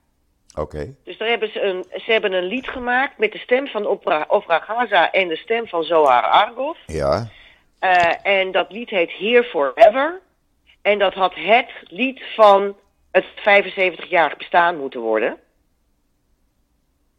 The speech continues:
Speaker 2: Eh, en dat was dus helemaal samengesteld door artificial intelligence.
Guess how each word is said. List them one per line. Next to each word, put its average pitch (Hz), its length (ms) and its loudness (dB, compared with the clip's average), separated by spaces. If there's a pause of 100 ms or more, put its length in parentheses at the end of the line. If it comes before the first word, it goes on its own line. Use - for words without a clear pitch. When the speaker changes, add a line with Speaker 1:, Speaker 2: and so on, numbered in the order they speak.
(640)
Speaker 2:
Eh, 156 760 8
en 208 80 8
dat 196 120 6
was 190 140 6
dus 185 140 2
helemaal 202 460 8
samengesteld 185 680 2
door 151 120 -2
artificial 147 580 -4
intelligence. 214 720 -6